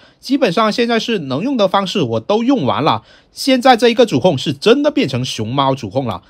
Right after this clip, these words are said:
但我还是不死心，顺着这一个主控的关键信息，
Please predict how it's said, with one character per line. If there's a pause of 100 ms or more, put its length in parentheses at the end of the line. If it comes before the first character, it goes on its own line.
(180)
但
我
还
是
不
死
心， (200)
顺
着
这
一
个
主
控
的
关
键
信
息，